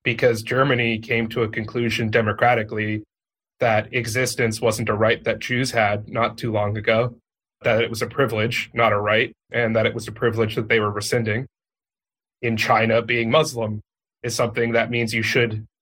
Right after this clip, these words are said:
be in a concentration camp, because not being in a concentration camp, if you're a Chinese Muslim, is a privilege and not a right. And so I guess before we get to whether or not countries should do this,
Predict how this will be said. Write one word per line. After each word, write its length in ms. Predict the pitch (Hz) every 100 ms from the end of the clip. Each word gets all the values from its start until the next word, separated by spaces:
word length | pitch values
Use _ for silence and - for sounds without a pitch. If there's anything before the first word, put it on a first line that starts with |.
| _
be 220 | 113 123
in 100 | 117
a 60 | 110
concentration 760 | 123 120 113 110 143 143 123 110
camp, 300 | 117 107 -
because 320 | 113 123 113
not 280 | 120 135 -
being 180 | 131 117
in 100 | 113
a 40 |
concentration 680 | 110 117 110 113 127 113 117
camp, 280 | 113 110 110
if 120 | 107
you're 120 | 110
a 40 | 101
Chinese 420 | 120 107 110 110
Muslim, 380 | 110 107 113 113 _ _ _ _
is 160 | - 120
a 40 |
privilege 540 | 113 170 156 107 - - _
and 140 | 117 113
not 180 | 110 107
a 60 |
right. 300 | 110 123 110 - _ _ _ _ _ _ _
And 100 | 117
so 140 | 107 117
I 80 | 113
guess 260 | 127 117
before 380 | 117 120 139 127
we 100 | 117
get 240 | 120 120
to 160 | - 120
whether 340 | 117 110 117
or 60 | 110
not 380 | 110 110 110 - _ _ _ _ -
countries 420 | 135 117 123 107
should 280 | - 147 113
do 140 | 107
this, 320 | 107 117 117